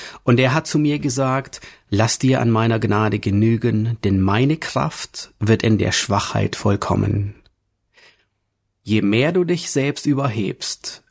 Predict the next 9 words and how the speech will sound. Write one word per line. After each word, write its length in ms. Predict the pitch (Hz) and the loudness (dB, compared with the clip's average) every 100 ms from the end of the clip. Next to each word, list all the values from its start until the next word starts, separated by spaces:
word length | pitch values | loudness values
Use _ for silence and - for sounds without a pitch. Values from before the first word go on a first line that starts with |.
| _ | _
desto 260 | 117 - 123 | 0 2 2
mehr 320 | 110 101 90 | 4 2 0
zwingst 600 | - - 98 117 139 - | -2 -2 2 2 2 0
du 100 | 143 | -2
den 180 | 135 117 | 0 0
Herrn, 440 | 98 101 95 107 104 | 0 0 2 2 0
dich 200 | 104 - | -2 0
zu 160 | 123 | 0
demütigen. 920 | 110 104 95 95 - 113 107 - 113 | 2 0 0 -2 -2 -2 -2 -2 -6